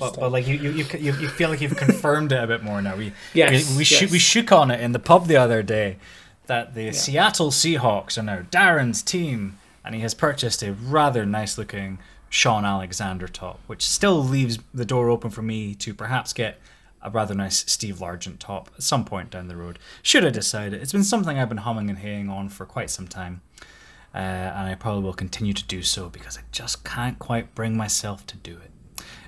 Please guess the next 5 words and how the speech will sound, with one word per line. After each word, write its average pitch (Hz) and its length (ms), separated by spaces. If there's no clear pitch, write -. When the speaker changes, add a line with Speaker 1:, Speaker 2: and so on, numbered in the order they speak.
Speaker 2:
Anyway, 127 520
the 113 140
Seahawks, 131 720
Darren, 120 440
what 147 320